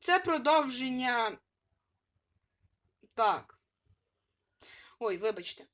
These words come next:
Е, це продовження оцієї от алейки з квітником там, з цим фонтаном, але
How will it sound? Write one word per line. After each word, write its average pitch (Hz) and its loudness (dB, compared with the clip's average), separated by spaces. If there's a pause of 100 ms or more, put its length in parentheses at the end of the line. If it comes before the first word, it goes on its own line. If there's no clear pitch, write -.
(480)
Е, 233 6 (1200)
це 381 6
продовження 254 4
оцієї 269 -2
от 247 -4
алейки 233 4 (460)
з - -14
квітником 269 0
там, 294 2 (300)
з - -16
цим 240 -4
фонтаном, 320 2
але 285 4